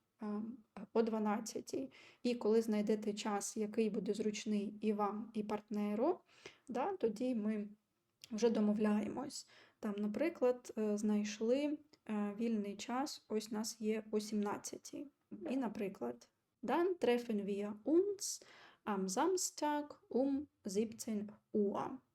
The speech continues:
І можна там домовитись, де саме, да, ви зустрічаєтесь. Тобто тут, ем, ваш, е, перевіряється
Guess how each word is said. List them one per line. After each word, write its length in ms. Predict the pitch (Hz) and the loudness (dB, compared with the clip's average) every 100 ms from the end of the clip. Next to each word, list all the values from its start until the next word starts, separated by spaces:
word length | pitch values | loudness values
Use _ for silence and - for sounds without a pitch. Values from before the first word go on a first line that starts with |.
| - | -4
І 80 | 269 | -2
можна 260 | 226 226 | 0 -2
там 160 | 208 208 | -4 -2
домовитись, 580 | 190 208 220 196 214 202 | -2 -2 -2 -2 -2 0
де 180 | 190 226 | 0 0
саме, 460 | - 214 214 - | 0 -2 -2 -4
да, 160 | 240 220 | -4 -2
ви 120 | 226 | -2
зустрічаєтесь. 1120 | 220 - - 208 - - - - - 269 - _ _ - - - - | -4 -8 -10 -8 -6 -6 -6 -6 -6 -6 -12 _ _ -20 -20 -18 -12
Тобто 280 | 214 - | -8 -4
тут, 420 | 214 277 370 - - _ | -2 0 -2 -4 -20 _
ем, 480 | 220 208 202 202 208 - - - - - | -4 0 -2 -4 -12 -20 -20 -20 -20 -8
ваш, 600 | 202 220 214 - - _ - 214 | 0 2 2 -4 -10 _ -14 -8
е, 120 | 208 | -4
перевіряється 920 | 208 214 208 214 214 247 - 320 | 2 4 4 2 2 0 -2 0